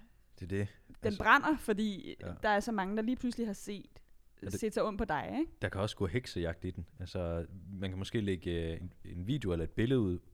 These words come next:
Speaker 1: hvor man ikke får baggrunden, og så lige pludselig, så kører den bare. Og det er også det, der er lidt skræmmende, at, øh, nogle gange folk hopper i med begge ben,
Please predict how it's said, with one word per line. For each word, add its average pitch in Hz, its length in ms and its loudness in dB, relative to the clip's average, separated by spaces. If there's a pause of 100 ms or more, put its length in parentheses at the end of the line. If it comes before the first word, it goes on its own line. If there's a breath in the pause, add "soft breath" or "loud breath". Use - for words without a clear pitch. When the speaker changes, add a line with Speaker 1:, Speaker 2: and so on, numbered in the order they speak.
Speaker 1:
hvor 92 120 0
man 85 100 -2
ikke 98 120 -4
får 107 220 2
baggrunden, 98 600 4
og 101 60 -6
så - 100 -8
lige 120 120 0
pludselig, 98 320 -2
så - 100 -8
kører 113 240 0
den 82 120 -2
bare. 82 200 -2 (520 soft breath)
Og 95 100 -2
det 98 60 4
er - 20 6
også 101 140 2
det, 131 80 6
der 113 60 4
er 90 40 4
lidt 104 160 0
skræmmende, 113 380 4
at, 85 80 0 (100)
øh, 85 100 -4
nogle 107 200 4
gange 101 200 2 (200 soft breath)
folk 110 220 2
hopper 90 200 2
i 170 200 -2
med 95 120 0
begge 92 280 4
ben, 90 320 -2